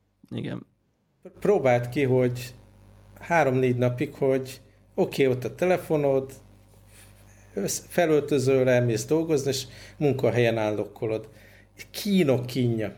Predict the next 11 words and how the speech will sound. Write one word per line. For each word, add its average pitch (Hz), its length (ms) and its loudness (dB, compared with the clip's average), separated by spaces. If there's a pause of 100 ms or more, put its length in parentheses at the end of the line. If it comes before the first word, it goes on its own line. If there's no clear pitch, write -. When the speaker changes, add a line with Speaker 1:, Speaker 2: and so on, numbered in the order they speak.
(100)
Speaker 1:
Irgalmas 160 300 0
Speaker 2:
Kínok 123 400 4
kínja. 127 180 -4
Speaker 1:
Isten. 135 240 -6
Ú, 165 200 0
de 160 100 4
szörnyű 147 380 0
hangzik. 156 500 2
Nagyon-nagyon-nagyon-nagyon 135 1120 0
szörnyen 123 400 -8
hangzik. 123 480 -10